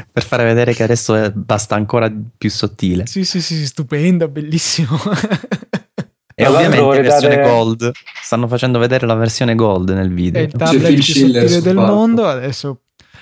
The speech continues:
Speaker 2: se, se poteva
Speaker 3: Vorrei
Speaker 2: essere un
Speaker 3: dare una
Speaker 2: drinking game, adesso tutti devono bere <laughs> perché hanno fatto il tablet più sottile.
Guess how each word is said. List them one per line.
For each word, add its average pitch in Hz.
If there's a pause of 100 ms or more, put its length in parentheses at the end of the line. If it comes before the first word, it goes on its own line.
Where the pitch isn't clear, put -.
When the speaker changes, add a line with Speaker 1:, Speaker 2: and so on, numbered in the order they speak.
(260)
Speaker 2:
se, -
se -
poteva 196
Speaker 3:
Vorrei 208
Speaker 2:
essere 208
un 202
Speaker 3:
dare 196
una 202
Speaker 2:
drinking 190
game, 160
adesso 147
tutti 147
devono 143
bere 147
<laughs> -
perché 143
hanno 165
fatto 156
il 143
tablet 151
più 147
sottile. 147